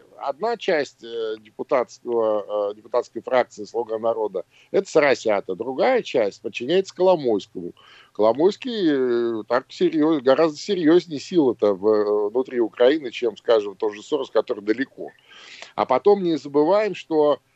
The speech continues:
э, действительно, э,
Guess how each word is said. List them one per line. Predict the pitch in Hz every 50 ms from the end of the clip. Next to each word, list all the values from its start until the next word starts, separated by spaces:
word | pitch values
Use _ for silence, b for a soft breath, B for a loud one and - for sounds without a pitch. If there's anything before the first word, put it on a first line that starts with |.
| _ _ _ -
э, | 131 131 131 131 131 131 127 123 123 123 123 117 113 - - 117 120 117
действительно, | 113 127 131 - - 180 196 185 175 165 151 151 151 147 143 135 131 123 98 -
э, | 123 127 120 120 117 120 117 107